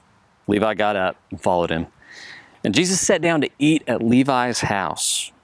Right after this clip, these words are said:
Many tax collectors and sinners were eating with Jesus and his disciples. Indeed, many of them became his followers. When some of the legal experts among the Pharisees saw that he was eating with sinners and tax collectors,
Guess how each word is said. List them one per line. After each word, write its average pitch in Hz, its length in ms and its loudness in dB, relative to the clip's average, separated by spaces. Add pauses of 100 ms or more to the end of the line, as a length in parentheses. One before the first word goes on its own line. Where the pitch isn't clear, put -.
(140)
Many 117 140 2
tax - 440 0
collectors 107 680 0
and 98 160 -2
sinners 107 680 2
were 92 160 0
eating 101 300 2
with 90 120 0
Jesus 95 500 0
and 92 140 -6
his 98 160 -2
disciples. - 640 -4 (500)
Indeed, 131 240 4
many 151 200 4
of 139 100 0
them 139 120 4
became 143 320 2
his 151 220 0
followers. - 560 -2 (680)
When 160 260 4
some 175 180 2
of 180 80 4
the 156 100 4
legal 151 380 4
experts 104 500 -2
among 110 220 2
the 98 80 -2
Pharisees 113 640 0
saw 123 380 4
that 107 80 0
he 110 140 2
was 101 200 0
eating 117 360 2
with 85 80 -2
sinners 120 840 2
and 90 240 -4
tax - 440 -2
collectors, 98 720 -2